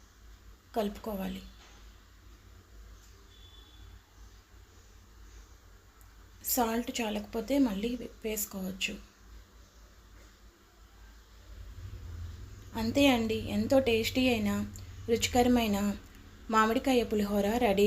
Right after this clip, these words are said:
అయ్యింది. మీరు కూడా ఒకసారి నేను చేసిన విధంగాను ట్రై చేయండి. వీడియో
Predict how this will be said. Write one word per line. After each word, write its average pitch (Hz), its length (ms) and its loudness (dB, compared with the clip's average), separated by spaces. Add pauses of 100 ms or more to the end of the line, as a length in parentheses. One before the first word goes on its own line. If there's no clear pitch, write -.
అయ్యింది. 202 360 2 (2000)
మీరు 247 180 6 (100)
కూడా 262 140 6 (100)
ఒకసారి 214 480 0 (280)
నేను 208 240 0
చేసిన 208 260 0 (100)
విధంగాను 208 500 2 (300)
ట్రై 180 180 2 (100)
చేయండి. 196 400 2 (1200)
వీడియో 262 280 8